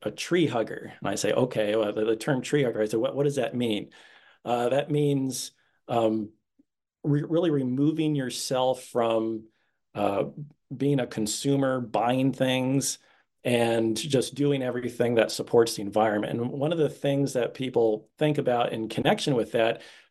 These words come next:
are, uh, environmental groups like Earth First, uh, cre-, co-created by, um, Dave Foreman. And in his,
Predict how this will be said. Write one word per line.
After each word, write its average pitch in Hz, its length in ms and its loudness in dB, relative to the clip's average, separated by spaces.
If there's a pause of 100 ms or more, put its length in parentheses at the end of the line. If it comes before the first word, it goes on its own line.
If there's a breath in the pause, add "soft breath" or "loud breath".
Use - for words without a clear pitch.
(180)
are, 123 580 -2
uh, 110 220 2 (280)
environmental 139 720 0
groups 123 500 0
like 113 340 2
Earth 127 380 0
First, 110 680 0
uh, 104 340 2
cre-, - 200 -2 (140)
co-created 135 560 2
by, 113 300 2
um, 104 360 -2 (640)
Dave 131 260 2
Foreman. 135 600 -2 (380 soft breath)
And 127 160 -2
in 143 100 2
his, 123 500 -4